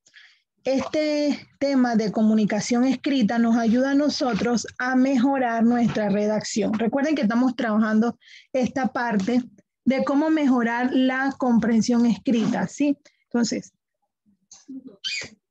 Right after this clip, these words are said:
posterior a esto vamos a trabajar las cartas de solicitud y carta circular. Por el momento estamos trabajando lo que es el memorando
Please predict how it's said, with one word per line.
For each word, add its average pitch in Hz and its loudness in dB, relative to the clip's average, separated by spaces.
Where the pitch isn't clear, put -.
posterior 285 -2
a 349 -2
esto 330 -4
vamos 269 2
a 262 -2
trabajar 262 -4
las 247 -2
cartas 233 -2
de 226 -2
solicitud 226 0
y 294 -2
carta 226 -4
circular. 185 -4
Por 269 -2
el 302 0
momento 339 0
estamos 233 0
trabajando 247 0
lo 226 -2
que 214 -2
es 240 -2
el 285 2
memorando 214 0